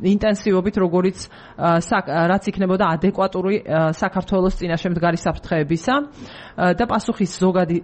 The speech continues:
სულისკვეთება ეს იყო, რომ ჩვენ, ა, ანუ სიტყვა ჯერ უნდა,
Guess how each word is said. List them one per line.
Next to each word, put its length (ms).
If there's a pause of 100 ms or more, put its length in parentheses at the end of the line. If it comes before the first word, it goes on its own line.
სულისკვეთება 800
ეს 220
იყო, 260 (320)
რომ 200
ჩვენ, 420 (380)
ა, 160 (140)
ანუ 220
სიტყვა 440
ჯერ 140
უნდა, 180